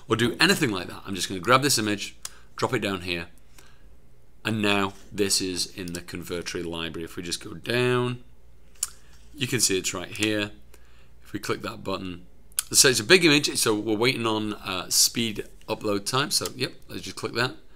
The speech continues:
There we go. So that's the full size image there. In fact, what I'm gonna do with Convertri is I'm just gonna make that full width and just drag it down so we can,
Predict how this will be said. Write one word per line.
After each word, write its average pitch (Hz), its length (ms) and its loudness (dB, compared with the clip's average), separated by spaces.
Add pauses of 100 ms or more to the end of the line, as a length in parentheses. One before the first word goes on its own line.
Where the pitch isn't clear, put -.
(920)
There 170 120 10
we 156 80 12
go. 104 140 6
So 170 140 6
that's 185 100 8
the 196 80 2
full 156 240 4
size 120 520 4
image 101 300 -2
there. 87 240 -2 (1040)
In 113 60 -2
fact, 117 220 8
what 113 120 2
I'm 113 80 0
gonna 104 160 2
do 98 140 2
with 95 240 -4
Convertri 139 580 2
is 101 140 -2
I'm 92 140 -4
just 87 160 -4
gonna 92 100 -6
make 95 200 -2
that - 180 -6
full 98 280 0
width - 540 0 (1700)
and 120 140 -2
just 110 120 2
drag 92 200 0
it 87 100 -6
down 85 320 -2 (440)
so 95 200 0
we 90 80 -2
can, 82 400 -8